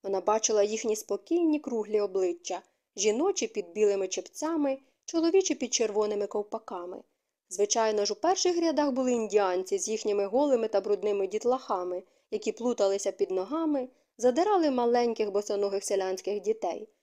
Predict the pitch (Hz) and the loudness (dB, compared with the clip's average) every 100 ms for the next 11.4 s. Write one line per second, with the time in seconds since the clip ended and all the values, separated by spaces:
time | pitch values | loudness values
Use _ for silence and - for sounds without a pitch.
0 | _ _ 202 196 240 339 320 247 247 247 | _ _ -6 0 2 4 4 4 2 2
1 | 262 262 233 220 214 226 226 196 196 196 | 2 2 2 0 -2 -2 -2 0 0 0
2 | 320 302 - _ _ - 277 381 349 269 | 0 -2 -6 _ _ -6 2 4 4 2
3 | 254 233 208 - - 185 - 381 320 - | 2 2 0 -4 -6 -4 0 0 2 0
4 | 302 294 269 262 262 254 277 208 196 285 | 0 0 -2 0 0 0 -2 -2 0 0
5 | 427 226 196 196 185 208 359 330 254 247 | 2 2 0 -4 -6 -6 -2 0 -2 -4
6 | - 190 180 - 190 - _ _ _ _ | -8 -8 -8 -10 -14 -16 _ _ _ _
7 | 196 208 208 208 196 202 - 349 330 311 | -6 -2 0 2 2 2 2 2 2 2
8 | - 262 262 - _ _ - 190 247 - | -2 -4 -4 -6 _ _ -10 -4 -4 2
9 | 247 226 214 220 214 185 190 170 _ _ | 2 2 2 0 0 0 -2 -4 _ _
10 | - 190 175 202 - 220 220 208 240 240 | -2 0 0 -4 -4 -2 0 0 0 0
11 | 262 285 262 180 | 0 0 0 0